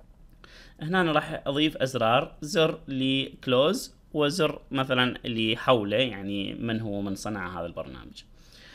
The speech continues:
طبعًا إذا أجي هنا إلى، آه، جوجل، طبعًا نجي نبحث هنا نكتب كلوز آيكون مثلًا. طبعًا من أدوات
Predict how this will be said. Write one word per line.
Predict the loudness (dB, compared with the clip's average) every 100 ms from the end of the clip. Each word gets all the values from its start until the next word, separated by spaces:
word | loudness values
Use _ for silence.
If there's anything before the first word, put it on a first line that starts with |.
| -8 2
طبعًا | 6 8
إذا | 8 8
أجي | 8 6
هنا | 6
إلى، | 6 6 8 10 10 8 2
آه، | -6 -6
جوجل، | -4 -4 2 4 4 2 -14 -20 -20 -20 -20 -20 -20 -20 -8 0
طبعًا | 2 2
نجي | 0 -2 -2
نبحث | -2 0 0 0
هنا | -4 2 2
نكتب | 2 -4 -6 -8 -8 -16 -18 -2
كلوز | 2 2 2 -4 -14 -18 -20 -20 -20 -14 -4
آيكون | -2 -2 -6 -4 -4 -4
مثلًا. | -6 -4 -4 -4 -10 -20 -20 -20 -8
طبعًا | 0 2 2 0 -4 -20 -20 -10 -2
من | 0
أدوات | 0 2 2 6 6 4 0